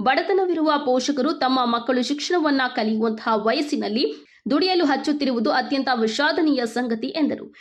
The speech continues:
ಇಂತಹ ಪದ್ಧತಿಯನ್ನ ನಿರ್ಮೂಲನೆ ಮಾಡಲು ಅಧಿಕಾರಿಗಳು ಶ್ರಮ ವಹಿಸಬೇಕು ಎಂದು ಹೇಳಿದ್ದಾರೆ. ವಕೀಲರ ಸಂಘದ ಅಧ್ಯಕ್ಷ ಜಯಪ್ಪ ಮಾತನಾಡಿ, ಕಾರ್ಮಿಕ ಇಲಾಖೆ ಅಧಿಕಾರಿಗಳು ಹೋಟೆಲ್, ಕಿರಾಣಿ ಅಂಗಡಿ, ಸಣ್ಣ ಪುಟ್ಟ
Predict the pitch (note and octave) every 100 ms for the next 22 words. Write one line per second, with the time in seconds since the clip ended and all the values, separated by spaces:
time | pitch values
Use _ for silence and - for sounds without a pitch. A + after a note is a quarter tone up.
0 | - C4 D#4+ D#4+ E4 D4 C4+ D4 D4 C#4
1 | C4+ A#3 C4 D4 D#4 C#4+ B3+ A#3 G#3+ A3
2 | C#4+ A3+ A3 B3 C4 D4 D4 C#4 - B3
3 | D#4+ E4 B3 B3 G#3+ G#3 A3 G#3+ D#3+ A3
4 | G3 A#3 D4+ A#3+ - - B3 D4 F4 F#4+
5 | E4 C4+ C4+ B3+ B3 B3+ A3 C#4 - C4+
6 | G#3+ A#3 B3+ C4 A#3 G#3 G3+ G3+ G3+ D4
7 | D4 C4 C#4+ E4+ E4+ E4+ D4 C#4+ D4 C#4+
8 | A3+ A3 A3+ G#3+ G3+ B3 G#4 - - C4+
9 | C4 D4+ A4 - B3+ C#4+ E4 A#3 A3+ G#3+
10 | D4 C#4+ B3 B3+ B3